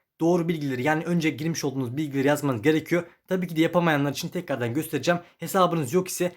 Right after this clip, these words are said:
e-posta adresinizi gireceksiniz. Kullanıcı adınızı yani tekrardan oluşturacaksınız veya oyundaki kullanmış olduğunuz adınızı buraya yazacaksınız ve e-posta adresinizin şifresini buraya girmeniz lazım. Öncelikli olarak e-posta yazdığınız adresi arkadaşlar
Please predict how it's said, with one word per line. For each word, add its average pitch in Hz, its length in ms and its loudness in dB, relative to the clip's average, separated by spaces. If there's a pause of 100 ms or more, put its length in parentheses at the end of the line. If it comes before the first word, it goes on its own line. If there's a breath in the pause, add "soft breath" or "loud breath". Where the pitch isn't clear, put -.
(160 loud breath)
e-posta 175 420 0
adresinizi 143 440 -2
gireceksiniz. 156 560 -2 (240 soft breath)
Kullanıcı 175 360 2
adınızı 151 320 0
yani 139 140 0
tekrardan 151 440 -6
oluşturacaksınız 151 720 -4
veya 165 240 4 (240 loud breath)
oyundaki 151 400 -2
kullanmış 147 420 0
olduğunuz 123 280 -4
adınızı 113 320 -4
buraya 123 120 2
yazacaksınız 147 560 0 (280 soft breath)
ve 147 100 -2
e-posta 175 500 -2
adresinizin 151 640 -2 (140 soft breath)
şifresini 147 560 -4
buraya 139 140 4
girmeniz 123 440 0
lazım. 151 300 6 (240 soft breath)
Öncelikli 190 360 -2
olarak 190 260 -2 (160)
e-posta 185 440 -2
yazdığınız 151 360 2
adresi 165 340 -2
arkadaşlar 170 540 0